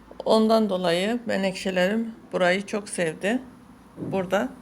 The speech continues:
gayet güzel çiçekleniyorlar hepsi de. Sulamayı da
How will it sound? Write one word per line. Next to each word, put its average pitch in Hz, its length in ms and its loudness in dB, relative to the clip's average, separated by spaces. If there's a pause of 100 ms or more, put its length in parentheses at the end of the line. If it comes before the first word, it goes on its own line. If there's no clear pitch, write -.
(540)
gayet 202 420 2 (340)
güzel 196 380 -2
çiçekleniyorlar 170 1040 -4
hepsi - 380 -12
de. 247 160 2 (2250)
Sulamayı 247 680 6
da 294 200 4